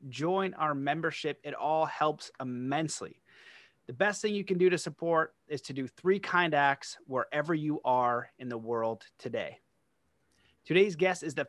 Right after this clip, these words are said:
founder and C E O of Touchstone Essentials. Touchstone Essentials is the result of a lifelong journey to educate himself on science, proper nutrition,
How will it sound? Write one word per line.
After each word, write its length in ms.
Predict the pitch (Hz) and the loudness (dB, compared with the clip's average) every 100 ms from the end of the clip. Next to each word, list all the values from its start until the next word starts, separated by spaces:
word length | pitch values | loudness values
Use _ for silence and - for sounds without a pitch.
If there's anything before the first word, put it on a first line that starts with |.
| - | 0
founder 500 | - 220 185 196 - 156 | 2 2 -2 -4 -4 -8
and 220 | 147 123 | -8 -8
C 480 | - - 220 226 - | -10 -8 -6 -6 -6
E 240 | 196 202 | -6 -4
O 360 | 165 160 151 147 | 2 2 2 0
of 200 | - 135 | -4 -6
Touchstone 680 | - 170 175 - 160 160 151 131 | -2 -4 -4 -6 -2 -2 -4 -8
Essentials. 720 | - 147 147 - - - - _ _ _ _ _ _ - | -10 -6 -6 -6 -12 -16 -20 _ _ _ _ _ _ -2
Touchstone 460 | 175 175 208 196 175 | -2 0 -2 -2 -2
Essentials 520 | 156 165 165 185 175 | -6 -2 0 0 -4
is 180 | - 135 | -6 -8
the 80 | 139 | -6
result 420 | 131 123 156 175 | -4 0 0 0
of 120 | 139 | -4
a 60 | 127 | -4
lifelong 680 | 123 143 175 180 185 175 123 | 0 0 -2 -2 -2 0 -2
journey 420 | 143 156 143 135 - _ | 0 0 -2 -8 -14 _
to 200 | - - | -10 -4
educate 380 | 170 185 190 185 | -4 -2 -2 0
himself 480 | 151 147 156 156 - | -2 -4 0 0 0
on 180 | 120 107 | -4 -4
science, 640 | - 147 175 180 - - _ _ - | -4 0 0 -2 -6 -18 _ _ -2
proper 180 | 175 170 156 | 0 0 -2
nutrition, 680 | 120 - 170 165 180 180 | -4 -4 -4 -2 -4 -6